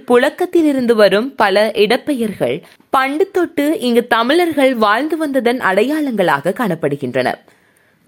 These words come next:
ஆயினும் தற்போது இங்கு ஒரு தமிழ் குடியிருப்பை தானும் காண முடியவில்லை. இந்நிலையில் ஆலய சுற்றாடலில்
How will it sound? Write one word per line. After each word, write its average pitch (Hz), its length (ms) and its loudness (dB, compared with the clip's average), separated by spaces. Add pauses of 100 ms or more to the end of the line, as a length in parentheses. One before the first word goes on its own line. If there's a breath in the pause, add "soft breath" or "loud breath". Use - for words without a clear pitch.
(120)
ஆயினும் 269 500 2 (380 soft breath)
தற்போது 294 560 2 (180)
இங்கு 240 280 2
ஒரு 226 280 6
தமிழ் 262 360 0
குடியிருப்பை 247 640 0
தானும் 202 360 0
காண 233 320 -2
முடியவில்லை. 143 580 -2 (600 soft breath)
இந்நிலையில் 233 680 0 (200)
ஆலய 320 380 2
சுற்றாடலில் 226 720 0